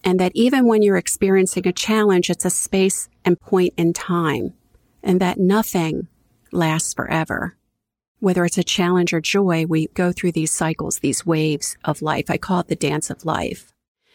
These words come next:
So this self-care episode really impacted me personally, and I hope you found some things that resonate with yourself.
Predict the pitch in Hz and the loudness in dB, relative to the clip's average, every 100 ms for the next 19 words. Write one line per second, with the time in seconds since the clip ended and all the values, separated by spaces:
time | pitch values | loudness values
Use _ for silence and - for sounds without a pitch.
0 | - - 262 269 359 480 - 339 370 - | -8 -4 -2 0 0 0 0 0 0 -2
1 | - 175 - 170 - 180 - 180 175 180 | 0 0 0 -2 -2 -2 0 0 2 2
2 | 254 247 214 196 - 196 185 - 202 196 | 2 4 4 4 4 2 2 0 -2 0
3 | 202 196 185 175 - 175 - 180 160 156 | -2 2 2 2 -2 -2 0 0 2 0
4 | 160 _ _ _ - 247 240 - 381 427 | -2 _ _ _ -2 0 2 2 2 4
5 | 302 - 202 190 196 196 190 190 180 180 | 2 2 2 2 2 0 0 2 4 4
6 | 180 175 185 - - _ - 208 190 208 | 4 2 0 -2 -8 _ -6 -2 -2 2
7 | 196 190 190 185 185 185 - 170 - - | 2 2 2 2 2 0 0 -4 -4 0
8 | 180 156 - - | 0 0 -4 -10